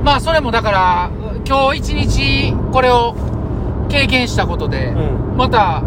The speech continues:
Speaker 1: 心も強くなったんじゃないかなっていうふうに僕は見てて思いましたね。
Speaker 2: そうですね。
Speaker 1: は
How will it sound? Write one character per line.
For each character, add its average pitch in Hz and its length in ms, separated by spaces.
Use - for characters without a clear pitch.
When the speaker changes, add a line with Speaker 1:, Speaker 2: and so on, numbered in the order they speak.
Speaker 1:
心 208 300
も - 120
強 233 220
く - 80
な 170 120
っ - 80
た 202 100
ん - 40
じ - 60
ゃ - 40
な 285 140
い - 40
か 285 120
な 381 120
っ - 80
て 269 80
い 240 60
う 220 60
ふ 220 80
う - 20
に 196 80
僕 - 200
は - 100
見 - 100
て 190 100
て 165 80
思 165 160
い 165 60
ま 165 100
し 156 60
た 156 80
ね。 247 220
Speaker 2:
そ 143 120
う 127 40
で 123 60
す - 60
ね。 185 260
Speaker 1:
は 180 360